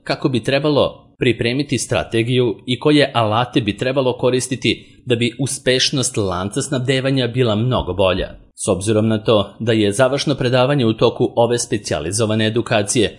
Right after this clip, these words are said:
zamišljeno da bude interaktivno, to podrazumeva da će biti dozvoljeno kandidatima pitanja profesorima da postavljaju tom prilikom, a na taj način će svakom prisutnom biti pružena prilika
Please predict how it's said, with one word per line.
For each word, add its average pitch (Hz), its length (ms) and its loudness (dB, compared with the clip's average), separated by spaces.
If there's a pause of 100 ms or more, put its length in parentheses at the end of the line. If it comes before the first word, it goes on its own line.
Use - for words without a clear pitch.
(260)
zamišljeno 123 540 -2
da 127 120 2
bude 135 340 2
interaktivno, 107 880 -2 (180)
to 139 160 2
podrazumeva 139 640 2
da 120 120 0
će 120 160 -2
biti 135 280 -2
dozvoljeno 110 580 2
kandidatima 104 760 -2 (260)
pitanja 101 400 0
profesorima 143 680 0
da 135 120 2
postavljaju 131 680 0
tom 90 220 0
prilikom, 101 400 0 (280)
a 98 280 0
na 104 300 -2
taj 139 200 2
način 123 460 0 (260)
će 110 180 0
svakom 139 360 -2
prisutnom 139 460 0
biti 131 260 -4
pružena 113 420 -2
prilika 120 480 0